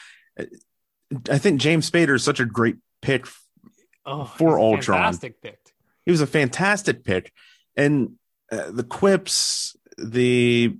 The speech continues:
Speaker 1: I, I think, I think my biggest problem is his development as well in this, because he, when he's born, he, he fights and kills Jarvis
Speaker 2: Mm-hmm.
Speaker 1: in,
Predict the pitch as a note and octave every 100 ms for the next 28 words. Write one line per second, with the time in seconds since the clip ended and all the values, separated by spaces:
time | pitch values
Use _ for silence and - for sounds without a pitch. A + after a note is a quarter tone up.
0 | _ - C#3+ D3 D3+ G#3 - - C3 G3
1 | D#3+ C3+ D3 B2+ B2 - B2+ B2+ A#2+ G2+
2 | G2 F2+ _ _ _ _ _ _ _ _
3 | - A#2 G#2 - - - _ _ - A#2+
4 | A2 G#2+ G2+ A2 A#2+ - C3+ - G2+ G2
5 | G#2 A2 A#2+ - A#2 A#2+ B2+ - A#2 B2
6 | A#2 - B2+ C#3+ C3+ - _ - - _
7 | _ _ _ _ C#3+ F#3 D#3 A2+ C#3+ D3+
8 | B2+ G2 F#2+ F#2+ - A2+ G2+ _ _ -
9 | A2+ G#2+ A2 - - C3 C3+ B2+ G#2 B2
10 | A#2+ G2+ G#2+ G2+ F#2 F2 F2 - - _
11 | _ _ _ _ _ C3+ B2 A#2+ A2 -
12 | B2 C3 -